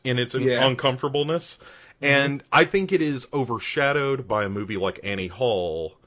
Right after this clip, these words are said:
Speaker 1: but I think it makes some of the same moves in a, in
Speaker 2: Yeah.
Speaker 1: an interesting way. So, um, the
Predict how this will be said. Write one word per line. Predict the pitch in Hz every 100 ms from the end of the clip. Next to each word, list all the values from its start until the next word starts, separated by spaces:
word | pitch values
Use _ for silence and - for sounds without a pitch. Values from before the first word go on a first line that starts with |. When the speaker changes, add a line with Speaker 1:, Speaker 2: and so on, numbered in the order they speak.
| _ _ _ -
Speaker 1:
but | 107 95 117 110 -
I | -
think | 113 135 117
it | 92
makes | 104 101 -
some | 107
of | 95
the | 87
same | - 92 85
moves | 85 76 62 - - - -
in | 101 95
a, |
in | 87
Speaker 2:
Yeah. | 95
Speaker 1:
an | 95 95
interesting | 92 90 90 87 82
way. | 71 64
So, | - 120 104 - - - 127
um, | 123 120 117 113 113 104 _ _ _ - 117
the | 131 131 127 120 98